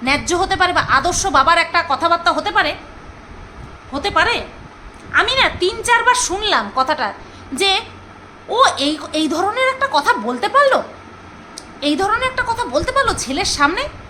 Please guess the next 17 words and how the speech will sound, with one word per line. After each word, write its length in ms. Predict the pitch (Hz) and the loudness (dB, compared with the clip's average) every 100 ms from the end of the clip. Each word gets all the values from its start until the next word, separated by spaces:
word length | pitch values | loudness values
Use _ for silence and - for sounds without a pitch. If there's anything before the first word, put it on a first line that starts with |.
| - | 2
বাচ্চাটা 400 | 311 - 440 440 | 2 2 -2 -2
তো 100 | 453 - | -2 -2
এটাই 280 | 294 440 466 | 2 2 2
শিখবে। 400 | - 339 277 190 - - - - - - | 0 -2 -4 -8 -12 -18 -20 -20 -16 0
বাচ্চাটা 440 | 269 320 427 427 | 0 2 2 2
পরবর্তীকালে 680 | 453 311 349 381 403 370 403 | 4 2 2 -2 -2 0 0
ক্যামেরা 400 | 427 262 302 349 349 - | 2 0 2 2 0 -4
খোলা 260 | 254 320 | 0 2
রয়েছে 420 | 339 339 339 349 | 4 2 0 -2
না, 180 | 339 311 311 - | 0 0 0 -8
উম, 360 | 269 240 240 220 | -10 -8 -8 -4
বন্ধ 240 | 214 269 | -2 0
রয়েছে 360 | 403 392 381 330 | 0 0 -2 -4
সেটা 180 | 320 349 | -4 -6
কিন্তু 280 | 370 370 339 | -6 -8 0
মানবে 280 | 277 349 | 0 0
না। 120 | 330 | -4